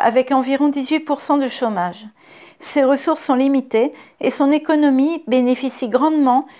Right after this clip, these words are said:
du soutien de la diaspora arménienne à travers le monde. Elle représente environ quatre millions de personnes, surtout en Russie, aux États-Unis, au Canada et en France. L'Arménie bénéficie aussi d'aide de la part des institutions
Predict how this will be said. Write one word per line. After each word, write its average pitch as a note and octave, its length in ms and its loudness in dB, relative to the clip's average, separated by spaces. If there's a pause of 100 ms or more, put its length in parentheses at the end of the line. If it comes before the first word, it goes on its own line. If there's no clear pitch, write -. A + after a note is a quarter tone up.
(160)
du B3 160 -2
soutien D4 360 -2
de C#4+ 100 0
la A3+ 220 4
diaspora A#3+ 680 0
arménienne C#4 540 2
à B3+ 80 2
travers B3+ 320 0
le A#3 140 2
monde. F3 360 -8 (600)
Elle A#3+ 180 2
représente B3+ 680 0
environ A#3 400 -2
quatre D#4+ 400 0
millions B3 420 0
de G#3+ 120 -2
personnes, B3+ 680 -2 (300)
surtout F4 380 -2
en C4+ 200 2
Russie, C#4+ 640 -2
aux C4+ 100 2
États-Unis, B3+ 880 0
au B3 100 -2
Canada A#3 640 0
et B3 140 0
en A#3+ 140 2
France. - 460 -10 (1700)
L'Arménie D#4+ 540 2
bénéficie C#4 720 -2
aussi D4 320 -4
d'aide B3 560 2
de A#3+ 100 -2
la A#3 140 0
part C#4+ 220 -2
des B3+ 240 -4
institutions B3 640 -6